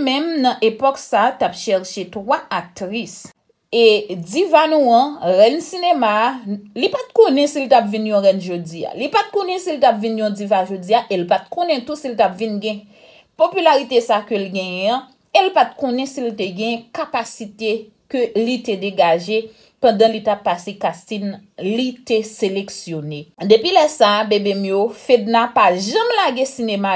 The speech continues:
yon may. Menm si l te pran yon poz ki te dire kòm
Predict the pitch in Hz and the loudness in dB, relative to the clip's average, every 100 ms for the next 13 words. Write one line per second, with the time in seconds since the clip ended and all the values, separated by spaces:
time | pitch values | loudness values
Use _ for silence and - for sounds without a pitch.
0 | 175 185 180 170 143 - - _ _ _ | -2 -4 -6 -6 -8 -10 -18 _ _ _
1 | _ - 508 539 415 294 269 254 226 202 | _ -6 -4 -2 -2 2 2 4 2 2
2 | 190 180 208 208 214 202 - - 294 262 | 0 -4 -2 -2 -2 -8 -8 -8 -6 -4
3 | 196 170 185 185 175 185 185 180 _ _ | -4 -6 -8 -8 -6 -6 -6 -10 _ _
4 | _ _ _ - 208 180 170 | _ _ _ 0 4 4 2